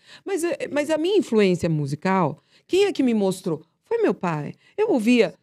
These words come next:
Speaker 1: Vicente Celestino. Vou falar
Speaker 2: Aham.
Speaker 1: coisas que você não conhece aqui,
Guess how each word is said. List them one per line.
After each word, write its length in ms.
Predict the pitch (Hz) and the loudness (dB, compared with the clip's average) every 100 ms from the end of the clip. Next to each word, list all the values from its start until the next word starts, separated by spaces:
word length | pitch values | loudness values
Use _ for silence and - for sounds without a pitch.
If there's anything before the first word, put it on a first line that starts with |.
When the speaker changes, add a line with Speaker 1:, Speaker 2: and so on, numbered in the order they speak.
| _ _ - | _ _ -16
Speaker 1:
Vicente 380 | 254 - 294 - | -12 -8 -6 -4
Celestino. 960 | 226 175 147 - - 170 196 151 143 | -4 -4 -6 -8 -6 -4 -2 -2 -4
Vou 140 | 139 254 | -2 -2
falar 200 | 311 311 | -2 -4
Speaker 2:
Aham. 100 | - | -6
Speaker 1:
coisas 240 | 294 311 | -6 -6
que 100 | 320 | -6
você 180 | 339 403 | -6 -4
não 120 | 427 | -4
conhece 440 | 427 440 427 - - | -2 -4 -6 -6 -8
aqui, 380 | - 190 147 | -6 -4 -4